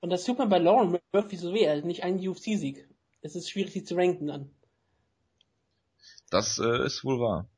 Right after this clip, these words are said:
Speaker 1: Wo sie vielleicht beide Kämpfe gewonnen hat.
Speaker 2: Ja, aber trotzdem.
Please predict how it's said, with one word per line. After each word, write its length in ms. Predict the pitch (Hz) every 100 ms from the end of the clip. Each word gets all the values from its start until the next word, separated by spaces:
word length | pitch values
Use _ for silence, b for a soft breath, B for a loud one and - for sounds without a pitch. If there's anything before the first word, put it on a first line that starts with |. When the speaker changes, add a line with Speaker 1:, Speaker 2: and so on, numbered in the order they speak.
| _ _
Speaker 1:
Wo 80 | -
sie 120 | 196
vielleicht 260 | 208 196 -
beide 200 | 185 196
Kämpfe 280 | 196 190 196
gewonnen 360 | 185 202 160
hat. 200 | 131 - _ _ _ _ _ _ _ _ _ _ _ _ _ _ _ _ _ _ _
Speaker 2:
Ja, 220 | 107 101
aber 340 | 113 117 156 160
trotzdem. 480 | - 120 - 73